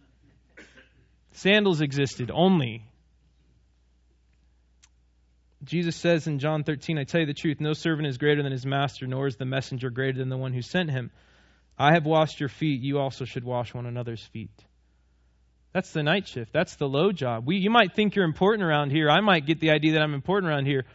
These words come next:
I am, we are the night shift. We are called to do the unimportant, the things that no one else wants to do.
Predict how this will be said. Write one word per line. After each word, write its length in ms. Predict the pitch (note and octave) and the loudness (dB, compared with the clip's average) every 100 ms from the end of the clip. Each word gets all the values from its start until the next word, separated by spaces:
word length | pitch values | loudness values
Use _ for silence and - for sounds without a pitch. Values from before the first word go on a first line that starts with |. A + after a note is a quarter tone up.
| _ - | _ 6
I 200 | F#3 B3+ | 6 8
am, 180 | B3 | 4
we 140 | G#3 B3 | 2 4
are 100 | A#3+ | 4
the 80 | A3 | 8
night 320 | G#3 D4+ - | 8 8 2
shift. 520 | - C3+ - - - _ _ _ _ _ _ _ _ _ _ _ _ _ _ | -2 -2 -2 -16 -18 _ _ _ _ _ _ _ _ _ _ _ _ _ _
We 120 | E3+ | -2
are 80 | C4 | -2
called 400 | - A#3 C4+ A#3+ | 2 6 6 4
to 80 | G3 | 0
do 240 | E3 B3+ | 0 0
the 100 | A3 | 2
unimportant, 680 | A3 A#3 G#3 - A#3+ B3 E3+ | 2 2 0 4 4 4 -2
the 100 | D#3+ | -2
things 300 | - A3+ A#3+ | 0 0 0
that 100 | A3 | 0
no 140 | G#3+ | 2
one 140 | A3+ A#3 | 2 2
else 200 | A#3 - | 0 0
wants 320 | A3 G#3+ - | 0 0 -4
to 60 | F#3+ | -2
do. 280 | B3 G#3 | 0 0